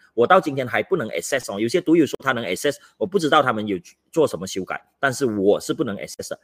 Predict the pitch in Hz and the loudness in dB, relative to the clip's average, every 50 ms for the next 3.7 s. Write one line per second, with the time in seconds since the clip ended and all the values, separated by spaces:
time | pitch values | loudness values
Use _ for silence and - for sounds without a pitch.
0 | _ _ _ _ - 208 175 151 127 - 135 131 135 - 131 135 131 165 156 135 | _ _ _ _ 6 6 6 6 4 4 2 2 2 0 0 0 2 2 0 0
1 | 113 107 113 110 - 143 131 - 120 113 123 127 135 131 - _ _ _ _ 123 | 0 0 0 0 0 -2 -4 -2 -4 -4 -4 -4 -6 -6 -10 _ _ _ _ 0
2 | 120 120 - 151 135 - 107 95 90 87 107 123 131 131 123 - - - - 143 | 0 2 2 0 0 0 -2 -2 0 2 2 4 2 2 0 -4 -10 -6 -4 -4
3 | 127 - 131 113 104 - 135 127 117 - 110 104 98 101 | -4 0 0 0 0 2 0 0 0 0 -2 -2 -2 -4